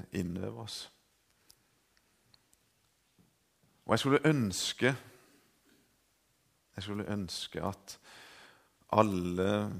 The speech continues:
misjonssambandsforsamlinger, alle bedehusforsamlinger rundt omkring i landet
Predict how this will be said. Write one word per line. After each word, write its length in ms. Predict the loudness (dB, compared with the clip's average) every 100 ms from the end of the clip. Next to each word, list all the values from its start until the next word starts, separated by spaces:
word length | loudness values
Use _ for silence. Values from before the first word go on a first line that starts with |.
| -4
misjonssambandsforsamlinger, 1900 | -2 -2 -2 -2 -4 -2 -2 0 0 0 -2 -6 -4 -2 -2 -2 -4 0
alle 360 | 2 2 2 -2
bedehusforsamlinger 1400 | 2 4 4 2 -4 -4 -4 -6 -2 0 0 0 -2 -2
rundt 320 | -4 -6 -10
omkring 380 | -8 -4 -4 -4
i 40 |
landet 400 | -4 -4 -6 -8